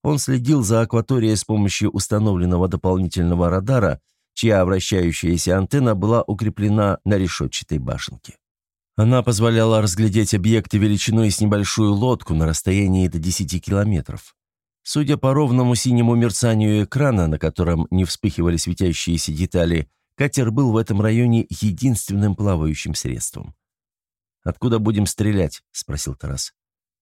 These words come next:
«Как всегда», — ответил Шведов меланхолично.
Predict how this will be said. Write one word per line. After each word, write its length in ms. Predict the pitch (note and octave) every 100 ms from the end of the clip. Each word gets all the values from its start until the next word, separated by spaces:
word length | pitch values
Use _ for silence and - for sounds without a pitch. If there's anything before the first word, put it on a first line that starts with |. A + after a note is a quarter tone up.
| _ _
«Как 200 | F2 G2+
всегда», — 520 | - G#2+ D2+ D#2+ D#2+ - _ _ -
ответил 320 | D2+ C#2+ C#2
Шведов 460 | - D2+ C#2 -
меланхолично. 800 | C#2+ C#2+ C#2+ D2+ D2 - D2 C#2+